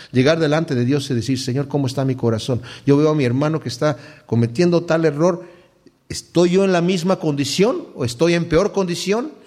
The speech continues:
Y ya una vez que yo soy capaz de quitarme la viga que está en mi ojo a través de la misericordia de Dios, del perdón de Dios, puedo ir a sacar la paja del ojo de mi hermano. No obstante, aunque dije, dice el Señor que no debemos de juzgar, se está refiriendo a un juicio de condenación,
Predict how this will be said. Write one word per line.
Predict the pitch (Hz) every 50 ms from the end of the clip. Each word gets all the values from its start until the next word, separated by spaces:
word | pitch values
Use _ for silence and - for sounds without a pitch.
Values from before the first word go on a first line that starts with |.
| - - - -
Y | 139 139
ya | 151 185 214
una | 240 247 240 220 214
vez | 214 220 214 -
que | - 185
yo | 190 190
soy | - 208 202 196
capaz | 196 180 147 - - - 175 196 165 151
de | 151 123
quitarme | 123 120 120 - 165 185 202 196 180
la | 143 120 110
viga | 131 170 214 202 175
que | - 143
está | 131 123 - 147
en | 147 160
mi | 156 139 123
ojo | 123 139 139 139 165 160 - - - - -
a | 127 135
través | - 135 123 135 165 147
de | 151
la | 139 120
misericordia | 113 117 110 - 110 107 110 - - 160 170 175 165
de | 156 147 143
Dios, | 135 143 160 185 180 170 - - - -
del | - 120 120
perdón | 120 131 123 127 156 165
de | 156 151
Dios, | 139 156 175 170 170 - - - - - _ _
puedo | - 139 139 139 156 151
ir | 135 139 170 185 180 160 143 -
a | 123
sacar | - - 117 117 131 143 139 143 135
la | 110 107 107 -
paja | - 123 117 120 127
del | 107 110 107 120
ojo | 127 123 123 123
de | 110 107
mi | 110 110
hermano. | 110 104 107 131 156 170 170 151 113 - - - _ _ _ - - - -
No | - 131 165
obstante, | 185 175 - - 196 202 214 214 - - 131
aunque | 127 127 127 139 135
dije, | 143 170 165 180 180 175
dice | 151 156 160 - 175
el | 160
Señor | - 151 151 165 160
que | - 151
no | 151 156
debemos | 156 156 160 160 151
de | 156
juzgar, | 151 - 147 120 113 131 160 165
se | - -
está | 127 - - 160
refiriendo | 160 165 - - 143 127 135 156 165 165 143 143
a | 139
un | 156 165
juicio | - - 151 160 151 - - 147
de | 131 127 123
condenación, | - 123 113 113 113 107 110 107 101 - - 208 247 254 175 110 92 87